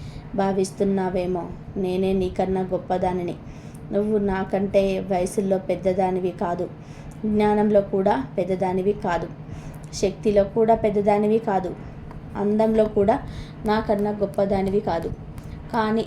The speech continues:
నువ్వు నాకు ఉపదేశాలు చెప్తున్నావు. నువ్వు నీ శక్తిని చూసుకొని బాగా గర్వపడుతున్నావు. నీ గర్వం తగ్గాలి అంటే మన ఇద్దరిలో ఎవరు గొప్పో తెలుసుకుందాం.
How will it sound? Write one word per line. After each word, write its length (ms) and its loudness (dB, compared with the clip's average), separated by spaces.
నువ్వు 360 0
నాకు 420 0
ఉపదేశాలు 840 0
చెప్తున్నావు. 1000 -4
నువ్వు 200 2
నీ 180 2
శక్తిని 560 0
చూసుకొని 600 0
బాగా 600 0
గర్వపడుతున్నావు. 1000 -4
నీ 240 0
గర్వం 340 4
తగ్గాలి 580 2
అంటే 260 0
మన 180 0
ఇద్దరిలో 500 2
ఎవరు 300 2
గొప్పో 360 0
తెలుసుకుందాం. 760 -4